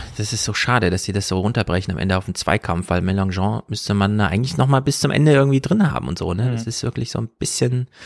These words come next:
Speaker 1: auch dass die nach so einer Wahl halt einfach aussortiert werden. Das ist ja auch wirklich dramatisch. Ich meine, die Le Pen hat ja immer noch diese mega Schulden bei, in, in Russland laufen aus dem letzten Wahlkampf und hätte die jetzt gerne mal irgendwie beglichen, aber nein, sie ist halt wieder nicht Präsidentin geworden.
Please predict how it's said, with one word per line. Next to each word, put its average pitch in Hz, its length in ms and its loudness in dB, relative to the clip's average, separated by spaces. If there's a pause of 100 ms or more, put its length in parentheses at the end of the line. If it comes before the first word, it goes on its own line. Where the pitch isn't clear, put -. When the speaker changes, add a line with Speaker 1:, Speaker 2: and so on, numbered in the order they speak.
(140)
Speaker 1:
auch - 160 0
dass - 140 -6
die 120 120 4
nach 120 320 0
so - 100 -2
einer 117 140 0
Wahl 113 160 4
halt 123 140 -2
einfach 151 260 0
aussortiert - 480 0
werden. 85 300 -2
Das 101 100 -2
ist 123 120 -4
ja - 100 2
auch 120 160 2 (340)
wirklich 143 260 2
dramatisch. 113 640 0
Ich 104 80 -10
meine, 104 140 0
die 113 100 -2
Le 107 100 2
Pen 127 220 0
hat 123 140 0
ja 113 80 2
immer 165 220 2
noch 139 160 -2
diese 120 200 0
mega 135 760 2 (460)
Schulden 135 680 4
bei, 104 400 0
in, 104 220 -4
in 104 160 -6
Russland 104 420 -2
laufen 82 400 -4
aus - 140 -4
dem 104 120 -4
letzten - 320 0
Wahlkampf 110 460 -2
und - 120 -4
hätte 113 200 -2
die 117 160 0
jetzt 139 220 2
gerne 127 180 2
mal 120 160 2
irgendwie 120 220 0
beglichen, 143 480 2
aber 110 160 2
nein, 127 240 2
sie 113 120 0
ist 117 100 -2
halt 107 120 2
wieder - 160 4
nicht 95 140 -2
Präsidentin 104 480 -4
geworden. 110 320 -4